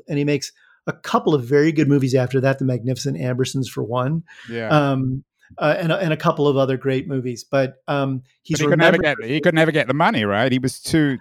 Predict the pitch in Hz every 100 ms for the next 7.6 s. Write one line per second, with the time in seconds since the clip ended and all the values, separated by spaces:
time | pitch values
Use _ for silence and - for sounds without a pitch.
0 | - 180 170 113 147 151 135 107 110 -
1 | 147 131 127 - 302 285 269 240 202 180
2 | 285 277 262 233 170 220 214 233 226 214
3 | 185 170 - 196 170 170 185 185 165 135
4 | 156 165 - 160 139 143 165 175 170 156
5 | 135 135 143 139 143 135 151 135 135 -
6 | 139 127 120 - 147 139 - 143 139 127
7 | - 143 123 - 147 -